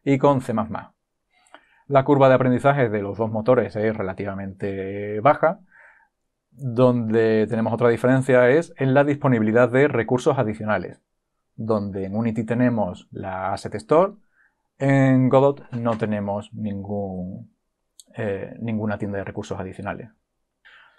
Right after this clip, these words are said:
Por supuesto, como he comentado antes, hay otros motores de juegos. Por poner un par de ejemplos más, motores tipo triple A,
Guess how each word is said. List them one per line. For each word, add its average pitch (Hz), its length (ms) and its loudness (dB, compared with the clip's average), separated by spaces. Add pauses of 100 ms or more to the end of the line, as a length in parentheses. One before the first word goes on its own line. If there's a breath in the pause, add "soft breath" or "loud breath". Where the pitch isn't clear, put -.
(140 soft breath)
Por 127 100 4
supuesto, 131 400 2
como 120 220 2
he 113 80 -2
comentado 117 400 2
antes, 139 340 4 (160)
hay 123 320 2
otros 117 320 2
motores 104 380 -2
de 95 80 -6
juegos. 107 420 2 (460 soft breath)
Por 98 240 2
poner 117 600 0
un 113 160 -2
par 110 180 2
de 107 60 -2
ejemplos 110 380 -4
más, 135 500 2
motores 113 800 0
tipo 117 460 0
triple 113 460 0
A, 135 220 2